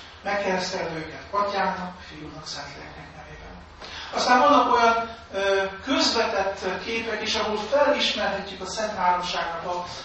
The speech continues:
a jelenlétét, és rácsodálkozhatunk. Pé-, például, amikor Jézus prédikál a názáreti zsinagógában, és azt mondja, hogy az Úrnak lelke van én rajtam.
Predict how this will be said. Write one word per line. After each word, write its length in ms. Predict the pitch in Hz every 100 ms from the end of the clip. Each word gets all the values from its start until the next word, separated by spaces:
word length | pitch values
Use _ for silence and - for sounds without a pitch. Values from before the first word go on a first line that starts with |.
| -
a 80 | 185
jelenlétét, 800 | 240 254 196 180 170 170 175 175
és 160 | 185 -
rácsodálkozhatunk. 1120 | 190 185 190 180 165 160 - 247 247 233 254 - - - - -
Pé-, 320 | 233 233 226
például, 680 | 220 208 196 190 196 196 - - - 196
amikor 600 | 190 196 196 196 - - - 262
Jézus 440 | 214 190 185 -
prédikál 800 | 214 190 185 175 160 - 151 -
a 20 | 170
názáreti 640 | 175 175 165 165 160 160
zsinagógában, 720 | 180 160 160 156 156 156 147
és 100 | 151
azt 220 | 185 -
mondja, 440 | 196 196 220 226 - - -
hogy 160 | 180 160
az 220 | - -
Úrnak 640 | 208 196 196 233 - - - - - - - -
lelke 800 | 165 160 156 - - 190 - - - - -
van 300 | 151 - - -
én 240 | 160 156 147
rajtam. 540 | 139 139 143 - -